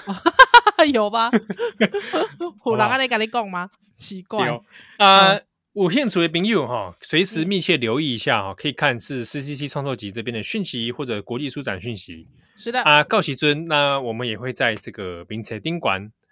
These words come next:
Speaker 2: 哦，
Speaker 1: 嗯。
Speaker 2: 或者在我们的 Twitter 跟噗浪哦，那跟大家来分享活动啦。
Speaker 1: 是的。
Speaker 2: 好，那也很期待我们这个是第一次啊，
Speaker 1: 嗯。
Speaker 2: 少年兄做现场的这样的节目演出。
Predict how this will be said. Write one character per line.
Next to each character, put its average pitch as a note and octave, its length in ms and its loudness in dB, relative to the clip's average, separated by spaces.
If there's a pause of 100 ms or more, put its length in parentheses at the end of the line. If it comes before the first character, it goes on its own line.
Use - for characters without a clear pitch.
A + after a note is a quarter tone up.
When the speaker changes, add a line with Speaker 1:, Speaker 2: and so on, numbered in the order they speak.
(300)
Speaker 2:
哦， G#3 100 -4
Speaker 1:
嗯。 F#3+ 40 -6
Speaker 2:
或 C#3 160 -4
者 B2 80 -4
在 C#3 140 2
我 A2+ 60 0
们 G#2 120 -6
的 A2+ 60 -4
Twitter C3 360 -4
跟 A2+ 140 -10
噗 A#2+ 220 -6
浪 G#2+ 160 -2
哦， E2 220 -14 (120)
那 G#2+ 140 -10
跟 A2 140 -10
大 G#2 100 -6
家 G2+ 160 -6
来 F#2 140 -8
分 A#2+ 280 -10
享 E2+ 220 -10
活 F2+ 240 -16
动 F2+ 200 -6
啦。 D#2+ 60 -20 (300)
Speaker 1:
是 F3 240 -12
的。 F3+ 380 -6 (760)
Speaker 2:
好， F#2 520 -4
那 G#2+ 280 -2
也 G#2 120 -6
很 A2+ 140 -6
期 D3 140 -2
待 A2+ 260 6 (180)
我 A2 100 -6
们 A#2 120 -6
这 C#3+ 160 -2
个 B2+ 160 0
是 A#2+ 300 -6
第 - 200 -18
一 F#3+ 120 -2
次 D3+ 280 0
啊， F#2+ 100 -2
Speaker 1:
嗯。 F#2 40 -12
Speaker 2:
少 D3+ 180 -2
年 A#2 160 -4
兄 A#2 340 -4 (680)
做 B2+ 320 4
现 F#3+ 340 0
场 F2+ 300 -6
的 F#2 160 -12
这 B2+ 100 -6
样 A2 60 -2
的 G2 80 -8
节 F#2+ 220 -12
目 G#2 160 -10
演 E2 160 -16
出。 E2+ 280 -20